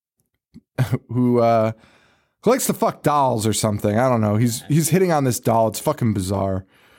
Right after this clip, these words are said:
Um, but the dolls are alive. All of them are alive, I guess. Because now it's not just Dolly at the house.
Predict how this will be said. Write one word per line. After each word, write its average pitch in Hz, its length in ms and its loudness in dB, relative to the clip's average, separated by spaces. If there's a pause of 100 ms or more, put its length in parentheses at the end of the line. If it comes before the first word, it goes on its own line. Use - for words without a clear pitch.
(200)
Um, 101 260 -4
but 95 120 -8
the 117 60 -4
dolls 143 360 0
are 120 80 4
alive. 101 600 0
All 165 240 4
of 107 80 -2
them 98 180 0
are 95 100 -2
alive, 90 400 -4
I 90 100 -4
guess. - 480 -8 (680)
Because 98 320 -4
now 123 160 2
it's 123 100 -4
not 120 140 -2
just 101 200 -6
Dolly 107 380 0
at 95 100 -4
the 95 100 -4
house. 113 600 -2